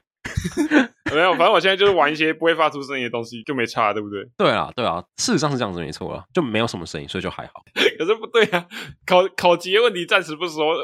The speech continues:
Speaker 1: 第一条真的，麦克风问题真的还有。
Speaker 2: 真的还有，
Speaker 1: 真的假的？
Speaker 2: 真的还有。其实我后来也发现，我有个方法可以让整个声音变得比较稳定一点。
Speaker 1: 哦，
Speaker 2: 对。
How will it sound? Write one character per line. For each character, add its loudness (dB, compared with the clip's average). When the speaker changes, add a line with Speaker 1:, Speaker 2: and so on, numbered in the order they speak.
Speaker 1:
第 -4
一 -2
条 2
真 -4
的， -8
麦 0
克 0
风 -2
问 0
题 -6
真 -2
的 0
还 -2
有。 -2
Speaker 2:
真 0
的 6
还 0
有， 0
Speaker 1:
真 -2
的 -2
假 -2
的？ -12
Speaker 2:
真 -8
的 -4
还 -10
有。 -14
其 -4
实 2
我 8
后 4
来 6
也 2
发 4
现， -2
我 -2
有 0
个 -2
方 0
法 -2
可 -4
以 0
让 -4
整 -4
个 -2
声 0
音 -2
变 2
得 0
比 -8
较 2
稳 -2
定 -8
一 -18
点。 -16
Speaker 1:
哦， -10
Speaker 2:
对。 -10